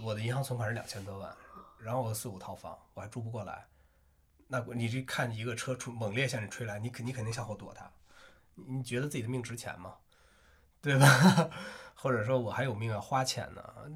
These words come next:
就是这个是我听说的，可是我，人家可能谁知道啊？我就，当年我觉得李云迪弹琴，包括他有一张专辑，李斯特的那个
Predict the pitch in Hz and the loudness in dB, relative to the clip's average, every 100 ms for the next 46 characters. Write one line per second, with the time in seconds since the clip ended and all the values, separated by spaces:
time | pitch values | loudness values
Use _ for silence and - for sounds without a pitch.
0 | 156 156 131 117 123 160 127 123 117 - | -6 -4 -4 -6 -6 -4 -4 -4 -8 -8
1 | 139 131 156 156 71 - 127 - 127 170 | -8 -6 -6 -6 -8 -12 -16 -12 -10 -10
2 | - 80 101 113 226 233 104 92 98 113 | -10 -14 -10 -4 -4 -4 -8 -8 -12 -14
3 | 110 - 98 87 85 - - 117 113 143 | -16 -14 -14 -14 -14 -16 -20 -20 -16 -12
4 | 123 107 107 - - - 190 170 180 190 | -8 -8 -10 -16 -20 -20 -20 -2 2 2
5 | 160 147 165 107 107 107 131 120 117 143 | 2 2 2 0 -2 -4 -4 -4 -4 -6
6 | 143 107 110 - 104 101 131 135 123 127 | -6 -6 -4 -6 -8 -8 -4 -2 -2 -4
7 | 95 113 131 127 120 117 - - 147 117 | -4 -6 -2 -2 -2 -4 -6 -4 -4 -2
8 | 104 101 | -4 -8